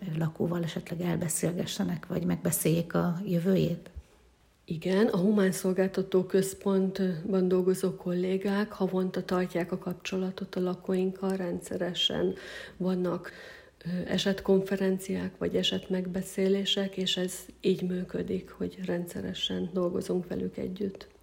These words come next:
Speaker 1: Van-e valami szakmai vagy rehabilitációs munka, illetve tábor, vagy ilyesmi, amin részt vehetnek a szülők vagy a gyerekek? Van-e valami olyan program, ami segíti őket visszakerülni a rendes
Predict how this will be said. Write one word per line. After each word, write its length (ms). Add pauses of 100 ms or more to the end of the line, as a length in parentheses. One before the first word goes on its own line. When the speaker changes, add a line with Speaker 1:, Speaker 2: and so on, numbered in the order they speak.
(600)
Speaker 1:
Van-e 300
valami 320
szakmai 600
vagy 200
rehabilitációs 1200
munka, 720
illetve 640 (500)
tábor, 680
vagy 180
ilyesmi, 500
amin 300 (180)
részt 280
vehetnek 480
a 40
szülők 560
vagy 160
a 40
gyerekek? 640 (200)
Van-e 180
valami 360
olyan 320
program, 600
ami 180
segíti 640
őket 340
visszakerülni 800
a 40
rendes 500